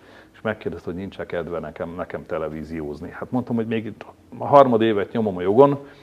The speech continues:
be kell fejezni, mert anyám nagyon fog verni. Mondta, hogy nem, hogy majd átjelentkezünk,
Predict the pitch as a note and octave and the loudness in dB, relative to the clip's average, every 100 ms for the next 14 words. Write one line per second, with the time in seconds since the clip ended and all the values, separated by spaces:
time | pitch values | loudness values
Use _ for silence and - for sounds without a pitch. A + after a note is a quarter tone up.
0 | - - - A#2+ B2 G#2 A2+ A2 G2+ G#2 | -20 -8 0 2 2 2 4 4 4 -2
1 | A2 G2+ G2+ F#2+ E2+ F#2+ E2 F#2 G2+ B2+ | 0 0 0 -2 -4 -8 0 2 2 0
2 | C#3 A2+ G#2 A2 A#2 A2+ F#2 F#2 G#2 G#2 | -2 -4 -4 -2 -2 -2 -4 -4 -4 -4
3 | F#2+ E2+ F#2+ F2 F2 | -8 -8 -10 -8 -10